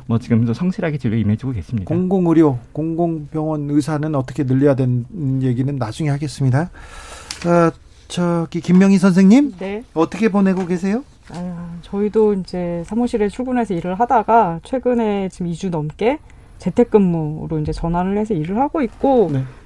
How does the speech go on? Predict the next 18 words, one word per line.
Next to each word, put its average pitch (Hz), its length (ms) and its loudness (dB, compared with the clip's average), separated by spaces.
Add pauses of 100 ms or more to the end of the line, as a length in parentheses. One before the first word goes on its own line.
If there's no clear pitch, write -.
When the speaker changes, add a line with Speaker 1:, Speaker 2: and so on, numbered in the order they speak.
Speaker 3:
뭐 196 180 -4
개인적으로 208 800 2
원래 175 220 -2
다음 185 320 -4
주에 180 380 -4
휴가를 254 380 0
가려고 180 340 -6
했는데, 226 460 0
Speaker 2:
네. 139 180 0 (260)
Speaker 3:
휴가를 254 340 2
가려고 196 380 0
했는데 180 480 -2 (600)
상황이 240 400 2
이렇게 190 260 0
돼서 180 240 -4
휴가도 208 380 0
다 185 140 -2
취소하고 226 680 0